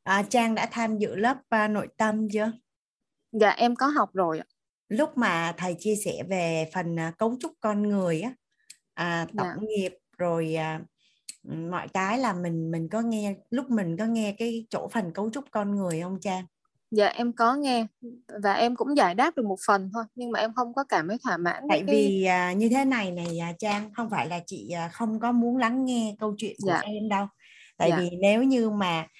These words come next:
Speaker 1: chị nghĩ là chị tách được, nên nếu như mà em muốn á, chị có thể sẽ lắng nghe em, à, một một á.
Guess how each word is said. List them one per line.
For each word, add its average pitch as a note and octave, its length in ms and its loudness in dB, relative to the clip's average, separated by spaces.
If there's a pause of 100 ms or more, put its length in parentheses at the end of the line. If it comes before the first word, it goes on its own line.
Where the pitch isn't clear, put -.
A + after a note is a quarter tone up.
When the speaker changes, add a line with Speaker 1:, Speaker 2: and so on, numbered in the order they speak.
(160)
Speaker 1:
chị F#3+ 140 -2
nghĩ F#3 180 -2
là B3 160 4
chị - 240 -4
tách - 220 0
được, E3+ 280 4 (440)
nên A3+ 160 4
nếu A3+ 200 4
như B3+ 200 2
mà G3 140 -2
em G3+ 340 -2
muốn A3 240 0
á, D4 160 0
chị C3 200 -2
có A3+ 100 2
thể F#3+ 400 -6
sẽ - 400 -4
lắng A3+ 260 0
nghe A#3 200 0
em, F#3+ 420 -4
à, F#3 300 -6
một F3 220 -2
một F3 300 -2
á. B3+ 140 -2